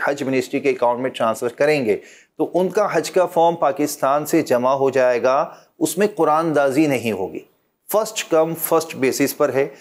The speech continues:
कि जिस, जैसे ही इनका फ़ोर्टी फ़ोर थाउजेंड का जो कोटा है स्पॉन्सरशिप का जो इन्होंने रखा है हमारी गवर्नमेंट ने,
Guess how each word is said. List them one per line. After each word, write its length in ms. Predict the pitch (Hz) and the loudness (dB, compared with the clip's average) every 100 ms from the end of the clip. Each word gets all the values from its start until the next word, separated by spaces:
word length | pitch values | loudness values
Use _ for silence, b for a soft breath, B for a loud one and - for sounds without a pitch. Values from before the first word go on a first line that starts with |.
| B B | B B
कि 80 | 147 | -4
जिस, 340 | 123 156 131 107 | 2 2 0 0
जैसे 360 | 147 156 202 | 0 2 2
ही 180 | 185 196 | 4 2
इनका 220 | 185 180 | 2 0
फ़ोर्टी 340 | - 175 175 196 | 0 -2 0 2
फ़ोर 240 | 190 185 180 | 2 2 2
थाउजेंड 360 | 160 156 170 165 | 0 0 -2 2
का 120 | 160 | 2
जो 140 | 156 | 2
कोटा 380 | 156 139 127 160 | 2 2 2 0
है 400 | 160 123 123 151 B B - | 2 2 2 0 B B -12
स्पॉन्सरशिप 800 | - - 135 131 135 127 143 139 | -8 -2 -2 0 -2 0 -2 -2
का 100 | 139 | -2
जो 120 | 127 127 | 2 2
इन्होंने 280 | 120 123 | 2 0
रखा 340 | 117 110 - 131 | 0 0 -2 0
है 200 | 117 113 | 2 2
हमारी 280 | 107 110 101 | 2 0 2
गवर्नमेंट 400 | 117 147 139 131 | 0 2 -2 -2
ने, 160 | 120 | -4